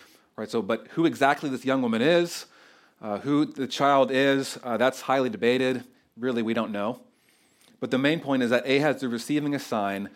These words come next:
showing him of his unbelief that is a judgment upon him. But of course, you know, we're in the Advent season. Uh, we're not trying to highlight and look at particular, that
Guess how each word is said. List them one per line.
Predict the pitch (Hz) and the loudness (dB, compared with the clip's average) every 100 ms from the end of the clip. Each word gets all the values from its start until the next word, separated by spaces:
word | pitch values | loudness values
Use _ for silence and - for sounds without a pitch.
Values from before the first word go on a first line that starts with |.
| _ | _
showing | - - 143 147 | -12 0 2 2
him | 135 131 | 2 -2
of | 113 | -2
his | 113 | -2
unbelief | 131 123 117 104 95 - - - | -2 -2 0 -2 -2 -8 -14 -4
that | 110 | 0
is | 110 - - _ _ - | 0 -4 -18 _ _ -14
a | |
judgment | 113 107 127 127 117 107 | -8 0 2 2 -4 -4
upon | 117 - 104 90 | -8 -10 -10 -10
him. | 78 67 _ _ _ _ _ _ _ _ | -14 -20 _ _ _ _ _ _ _ _
But | 120 117 113 | 0 0 -2
of | 127 | -6
course, | 139 135 - | 0 0 0
you | 123 | -2
know, | |
we're | 117 | 0
in | 117 | 0
the | 113 | 2
Advent | 120 127 127 | 0 0 -4
season. | 127 117 120 117 - _ - | -4 -2 -4 -6 -12 _ -14
Uh, | 107 | -10
we're | 107 | -4
not | 113 110 110 - _ _ - | 0 -2 -2 -14 _ _ -10
trying | 127 113 | -6 -4
to | |
highlight | 95 113 117 110 110 - | -2 0 2 2 0 -4
and | 107 98 | -12 -6
look | 113 113 | -4 -4
at | 101 - - | -6 -8 -18
particular, | 117 139 123 107 | -10 -10 -6 -6
that | 101 113 - | -2 -4 -6